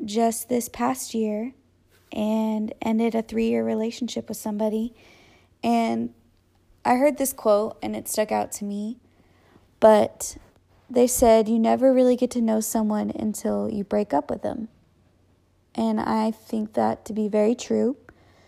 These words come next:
If I would have known the things I knew back then, who's to say if I would have ever started anything? But I learned a lot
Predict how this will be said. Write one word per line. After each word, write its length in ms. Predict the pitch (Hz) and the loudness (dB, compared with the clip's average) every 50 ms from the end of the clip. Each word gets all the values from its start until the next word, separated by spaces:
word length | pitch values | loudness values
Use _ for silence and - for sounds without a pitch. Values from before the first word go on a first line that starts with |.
| _ _ _ _ _ _ _ _ _ _ - - | _ _ _ _ _ _ _ _ _ _ -4 -2
If 160 | 233 214 - | -2 2 4
I 180 | - 226 220 220 | 6 6 8 8
would 180 | 226 233 233 | 8 6 6
have 140 | 233 220 214 | 4 4 2
known 240 | 220 226 220 220 220 | 2 0 2 2 0
the 100 | 226 220 | -2 -2
things 300 | - 233 220 220 220 208 | -2 -2 -2 -2 -2 -2
I 140 | 220 214 214 | -2 -2 0
knew 500 | 208 214 214 208 208 208 208 220 233 240 _ _ _ _ _ _ _ _ _ _ _ _ _ - _ | -2 -2 -2 -2 -2 -2 -4 -4 -6 -8 _ _ _ _ _ _ _ _ _ _ _ _ _ -8 _
back 300 | - 214 208 202 - - | -2 -2 -2 -2 -4 -4
then, 440 | 214 214 208 214 240 269 311 320 - - _ _ _ _ _ _ _ _ _ _ _ _ _ _ _ _ _ _ _ _ _ _ _ _ _ _ _ _ _ _ _ _ _ _ _ _ _ _ _ _ _ _ _ - | -4 -2 0 0 0 0 -2 -4 -6 -12 _ _ _ _ _ _ _ _ _ _ _ _ _ _ _ _ _ _ _ _ _ _ _ _ _ _ _ _ _ _ _ _ _ _ _ _ _ _ _ _ _ _ _ 0
who's 240 | 269 269 277 - - | 2 2 2 0 -2
to 60 | 269 | -2
say 240 | - - 254 254 254 | 2 4 6 6 6
if 100 | 240 - | 4 4
I 140 | 233 226 | 2 2
would 220 | 220 208 220 226 220 | 2 2 2 2 2
have 180 | 226 226 208 | 2 2 2
ever 260 | 220 214 208 214 214 202 | 2 2 2 0 -2 -4
started 380 | - - 214 208 190 208 - - | -4 -4 -4 -4 -2 -4 -6 -6
anything? 540 | - - 214 208 - - - - - 214 - _ _ _ _ _ _ _ _ _ _ _ _ _ _ - - | -6 -8 -8 -8 -8 -10 -12 -10 -10 -12 -12 _ _ _ _ _ _ _ _ _ _ _ _ _ _ -12 -8
But 220 | - 208 208 214 208 | -4 0 2 2 2
I 100 | 208 208 | 2 2
learned 280 | 208 214 220 233 233 | 2 0 0 0 0
a 40 | 240 | 2
lot 320 | 233 226 220 226 240 - | 2 4 4 4 2 2